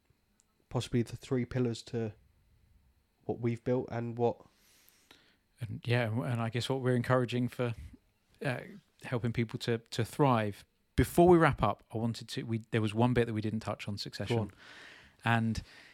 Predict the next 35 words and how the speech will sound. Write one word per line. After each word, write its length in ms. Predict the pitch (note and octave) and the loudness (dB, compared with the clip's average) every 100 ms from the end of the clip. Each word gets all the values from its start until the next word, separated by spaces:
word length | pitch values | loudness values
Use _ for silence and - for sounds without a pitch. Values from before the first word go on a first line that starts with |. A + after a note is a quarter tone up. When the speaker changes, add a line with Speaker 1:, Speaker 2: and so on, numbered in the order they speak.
| _ _ _ _ _ _ _ _ _ - | _ _ _ _ _ _ _ _ _ -12
Speaker 2:
it, 180 | - - - | -12 -14 -4
certainly 460 | - D3+ D#3 D3+ C3+ | 2 6 6 6 4
because 560 | A#2 B2+ B2 A2 - - _ - | 4 6 6 4 0 -6 _ -4
it, 160 | A#2+ A2+ | -4 -2
it's 220 | C3+ A2 | -2 -2
still 300 | - A#2 A2 - | 0 0 0 -2
relatively, 640 | A#2+ G#2+ - G#2+ G#2+ G2+ - | 0 0 0 -2 -2 -4 -6
relatively 460 | A#2+ A2 - A2 G#2+ | -6 -6 -6 -4 -2
new 280 | G#2+ A#2 C#3 | 2 2 2
and 100 | A2+ | 2
most 200 | B2 - | 0 0
people 160 | A2 | -4
haven't 340 | G#2 A2 A2+ - | -2 -2 -4 -8
experienced 540 | A#2 - G#2+ A2 - | -10 -6 -6 -6 -8
it. 140 | A2 - - _ _ _ _ | -8 -10 -18 _ _ _ _
Sometimes 560 | - C3 B2+ A#2+ G#2+ - - | 0 2 4 4 2 -2 -6
you 160 | A#2 | -8
can, 360 | - G#2+ G#2 - _ _ _ - - _ - | -6 -6 -6 -10 _ _ _ -20 -20 _ -8
I 100 | A2+ | -4
guess, 180 | A#2 | -4
force 340 | - - B2 - | -2 -2 -4 -4
that 160 | C#3 - | -8 -4
culture 420 | C#3+ D3 D3+ C#3+ - - _ - | -2 0 -2 -2 -6 -14 _ -4
a 60 | B2+ | 0
little 200 | C#3 C#3+ | 2 4
bit, 220 | D#3+ - | 2 -2
and 140 | C3+ C3+ | -4 -4
that 120 | B2+ | -4
is 80 | - | -2
by 340 | B2 A#2+ A#2 B2+ | 0 0 0 -2
making 360 | B2 - B2+ | -2 -2 -4
it 80 | A#2+ | -4
a 40 | |
prerequisite 720 | - A3 F#3+ - - G2+ G#2 - - | 0 2 2 0 -4 -4 -6 -6 -6
to 380 | B2+ A#2 A2+ | -2 -2 -2